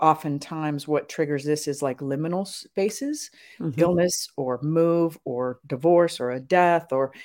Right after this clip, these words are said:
Speaker 1: anything like that. And I would say that for sure the deaths close to me,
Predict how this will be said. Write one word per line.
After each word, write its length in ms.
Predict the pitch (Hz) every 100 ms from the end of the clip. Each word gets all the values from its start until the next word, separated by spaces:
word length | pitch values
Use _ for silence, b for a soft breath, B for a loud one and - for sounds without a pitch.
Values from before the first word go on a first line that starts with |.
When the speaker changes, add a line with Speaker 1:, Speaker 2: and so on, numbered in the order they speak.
| B B
Speaker 1:
anything 260 | 170 165
like 160 | 175 170
that. 260 | 180 - - _ _ _ -
And 260 | 190 185 -
I 120 | 190
would 180 | 208 220
say 260 | - 214 196
that 360 | 170 156 - _ _ _ _ -
for 120 | 165
sure 200 | - 180
the 80 | 156
deaths 560 | 131 156 208 - - - -
close 320 | 214 214 -
to 100 | -
me, 280 | 226 240 240